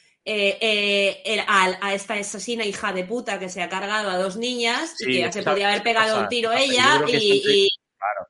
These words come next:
Speaker 1: y haberse
Speaker 2: Es que esa
Speaker 1: ido
Speaker 2: entrevista
Speaker 1: ella al otro mundo y, y,
Speaker 2: Mm.
Speaker 1: y, y
Speaker 2: Esa
Speaker 1: desde
Speaker 2: entrevista
Speaker 1: luego no
Speaker 2: salió
Speaker 1: co-
Speaker 2: cuando todavía no se tenían los datos y sabía que una Guardia Civil se había suicidado, pero no conocía a la compañera, efectivamente, que
Speaker 1: Ah.
Speaker 2: es la autora, eh,
Speaker 1: Vale,
Speaker 2: o la
Speaker 1: vale, vale.
Speaker 2: única autora, que se...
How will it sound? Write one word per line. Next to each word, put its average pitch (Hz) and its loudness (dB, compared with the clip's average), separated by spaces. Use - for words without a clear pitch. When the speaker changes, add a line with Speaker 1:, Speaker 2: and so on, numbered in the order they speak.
Speaker 1:
y 226 0
haberse 233 2
Speaker 2:
Es 254 4
que 254 4
esa 269 0
Speaker 1:
ido 240 4
Speaker 2:
entrevista 240 4
Speaker 1:
ella 190 2
al 202 2
otro 254 -2
mundo 277 -2
y, 214 -2
y, 180 -2
Speaker 2:
Mm. 180 -6
Speaker 1:
y, 185 -8
y - -10
Speaker 2:
Esa - -8
Speaker 1:
desde 175 -2
Speaker 2:
entrevista 143 2
Speaker 1:
luego 202 2
no 214 -2
Speaker 2:
salió 220 -4
Speaker 1:
co- 240 -4
Speaker 2:
cuando 131 -8
todavía 135 -4
no 143 -4
se 147 -10
tenían 139 -2
los 120 -2
datos 135 -4
y 110 -18
sabía 120 -2
que - -12
una 127 -2
Guardia 131 -2
Civil 135 -2
se 123 -4
había 113 0
suicidado, 127 -2
pero 113 0
no 110 -2
conocía 120 0
a - 2
la 117 0
compañera, 110 -2
efectivamente, 113 -2
que 120 -2
Speaker 1:
Ah. - -18
Speaker 2:
es 120 -10
la 123 -2
autora, 120 -2
eh, 110 0
Speaker 1:
Vale, 220 2
Speaker 2:
o - 2
la - 4
Speaker 1:
vale, 220 2
vale. 208 0
Speaker 2:
única 185 -6
autora, 165 0
que 147 -10
se... 139 -12